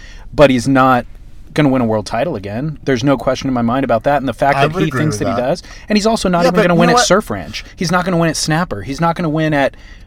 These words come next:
Speaker 1: France, Portugal, most stops on tour. So the fact that he still thinks that he is, and he's conflicted about why he can't get more than two eights at Surf Ranch,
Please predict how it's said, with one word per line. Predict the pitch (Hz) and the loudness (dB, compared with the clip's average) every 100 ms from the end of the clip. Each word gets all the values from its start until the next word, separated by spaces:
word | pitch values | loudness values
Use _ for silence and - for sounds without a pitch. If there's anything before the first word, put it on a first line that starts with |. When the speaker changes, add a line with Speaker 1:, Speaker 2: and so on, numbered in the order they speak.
| - | -20
Speaker 1:
France, | - 160 151 151 - | 0 2 4 2 -4
Portugal, | - 156 151 156 156 151 | -2 -2 -2 0 2 2
most | 139 135 143 - | 2 4 4 2
stops | - 139 139 147 | 0 0 0 -2
on | 135 | -4
tour. | 117 220 175 95 - - - | -2 -2 -2 -4 -10 -20 -10
So | - | 0
the | 185 | 2
fact | 160 165 160 - | 2 2 0 -2
that | 160 | -4
he | - 170 | -2 -2
still | 170 - - 151 | -2 -2 2 2
thinks | 131 147 156 | 2 0 0
that | - 143 | 0 0
he | 117 | 4
is, | 156 180 131 117 | 6 6 4 0
and | 147 139 | 0 2
he's | 131 | 0
conflicted | - - 139 - 190 - 135 | -2 -2 -2 0 -2 0 0
about | 127 117 | 2 2
why | 120 123 | 0 0
he | 131 135 | -2 -6
can't | - 131 | -6 -6
get | 120 127 | -6 -6
more | 131 127 | -4 -4
than | 127 110 107 - - | -2 -4 -6 -12 -14
two | - 170 135 | -2 2 4
eights | 165 135 - - | 4 2 -2 -6
at | 135 | -6
Surf | 120 160 196 - | -4 -2 -2 -2
Ranch, | 113 107 135 - | -4 -2 -6 -8